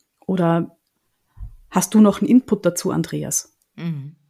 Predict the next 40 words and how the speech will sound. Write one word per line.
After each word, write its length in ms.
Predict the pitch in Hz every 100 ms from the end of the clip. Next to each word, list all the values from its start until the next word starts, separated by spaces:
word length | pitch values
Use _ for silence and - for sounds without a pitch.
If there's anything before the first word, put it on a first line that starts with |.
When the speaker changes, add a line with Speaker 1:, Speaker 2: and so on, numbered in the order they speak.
| -
Speaker 2:
Das 120 | 214
ist 100 | -
gut, 240 | 240 180
ja. 260 | 170 160 165 - _ _ _ _ _ _
Speaker 1:
Ja, 120 | 175
das 140 | 208 202
heißt, 180 | 196
ich, 140 | - -
ich 160 | - -
baue 240 | 160 262
den 160 | 285 247
gleich 340 | 180 202 -
auch 140 | 208
in 180 | - 240
die 80 | 226
Moderation 720 | 208 190 190 190 - - 190
ein, 180 | 269 233
wobei 300 | 202 - 196
ich 200 | 277 -
aufpassen 640 | 196 220 - 220 - 208
muss, 280 | 202 311 -
weil 180 | 214 208
wenn 160 | 202
das 160 | 226 -
sowieso 400 | 226 208 - 247
schon 160 | 277 233
eine 180 | 196
sehr, 300 | 202 - 208
sehr 140 | 208 208
gesprächige 640 | 196 - - 208 220 202
Person 420 | 190 196 - 208
ist 220 | 208 220 -
und 160 | 196
ich 80 | 196
frag 360 | - 156 208 -
dann 120 | 208
noch 160 | 196 190
zurück, 380 | - 185 247 -
kann's 300 | - 190 -
sein, 240 | 180 214